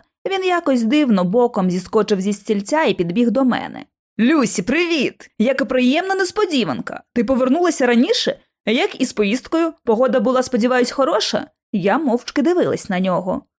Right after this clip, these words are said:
«Ну то як?» — провадив він. «Усе гаразд?» «О, ще булочки! Чудово!» «Тут якась дівчина», —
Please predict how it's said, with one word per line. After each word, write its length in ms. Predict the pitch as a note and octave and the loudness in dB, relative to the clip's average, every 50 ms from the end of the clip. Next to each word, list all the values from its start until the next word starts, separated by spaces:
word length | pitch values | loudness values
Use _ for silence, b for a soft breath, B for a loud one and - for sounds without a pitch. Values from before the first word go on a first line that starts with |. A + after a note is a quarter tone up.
| _ - | _ 0
«Ну 220 | F#3+ G#3 G#3 G#3+ | 2 4 4 4
то 140 | G#3 A3 G#3+ | 2 2 2
як?» — 440 | A3 G#3 F#3+ F#3 F3+ - - - _ _ _ _ | 2 2 0 0 -2 -2 -6 -20 _ _ _ _
провадив 580 | - G#3 G#3 G3+ F#3+ F#3 E3+ F3+ G#3 G#3 G3 F#3 | -4 0 0 0 2 0 0 2 2 0 0 0
він. 320 | F3+ F3+ F3+ F3 F3+ G3 - | -2 -2 -4 -4 -4 -6 -6
«Усе 300 | F#3+ F3 - - G#3+ G#3+ | -6 -6 -2 0 0 0
гаразд?» 500 | A#3+ D#4+ D#4 - D#3+ - - - - - _ _ _ _ _ | 2 0 0 0 -2 -4 -6 -10 -16 -20 _ _ _ _ _
«О, 360 | - D4 F4+ F#4+ E4 A#3+ D#3+ G3+ | 0 2 4 4 4 4 2 0
ще 360 | - - - G#4 F4+ F4 D4+ | 0 -2 0 0 2 4 4
булочки! 680 | B3 A3 C4+ C4+ B3 G3 F3+ - - - - D#3+ - - - | 4 4 4 4 4 2 0 -2 -4 -6 -4 -6 -6 -4 -2
Чудово!» 840 | - C#4 D#4+ F4 C4+ D4+ F#4 D4 A3+ F#3+ E3+ C3+ G#2 B1+ - - _ _ _ _ _ | 0 2 2 2 2 2 2 2 2 2 2 0 -2 -2 -4 -8 _ _ _ _ _
«Тут 260 | - A#3 A#3+ A#3+ - | -4 -4 -4 -2 0
якась 320 | A3+ A#3 A3+ A#3+ C#4 D4 D4+ | -2 -2 0 0 0 0 0
дівчина», — 580 | C4 G#3+ F3+ F3 - - E3+ E3+ F3 F#3+ F#3+ | 0 -2 -4 -4 -8 -10 -8 -8 -8 -8 -10